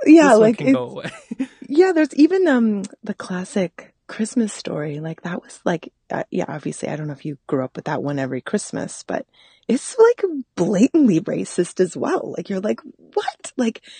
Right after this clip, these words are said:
Speaker 1: it's, there's this scene where they're going to, they're, the turkey's been eaten by the dogs, and they go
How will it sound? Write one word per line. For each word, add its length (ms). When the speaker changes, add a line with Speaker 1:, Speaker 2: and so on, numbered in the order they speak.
Speaker 1:
it's, 240
there's 260
this 160
scene 420
where 140
they're 280
going 420
to, 220
they're, 280
the 120
turkey's 520
been 160
eaten 440
by 140
the 100
dogs, 460
and 120
they 100
go 420